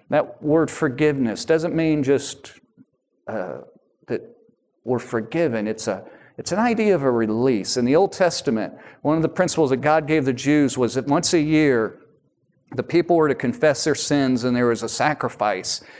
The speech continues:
And the priest would, the sacrifices performed, uh, one would die and the blood would be shed on account of their sins.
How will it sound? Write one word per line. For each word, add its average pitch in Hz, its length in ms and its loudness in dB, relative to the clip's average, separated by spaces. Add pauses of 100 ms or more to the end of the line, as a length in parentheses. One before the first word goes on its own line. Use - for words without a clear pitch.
(160)
And 131 100 0
the 120 60 2
priest 233 420 -2
would, 143 440 -2
the 123 120 -6
sacrifices 156 800 0
performed, 135 960 0
uh, 98 220 -12
one 139 380 0
would 156 180 2
die 170 300 2
and 123 100 0
the 120 40 2
blood 135 280 2
would 160 140 0
be 151 100 2
shed 160 420 2
on 117 140 0
account 147 320 0
of 147 60 2
their 131 100 2
sins. 131 480 -2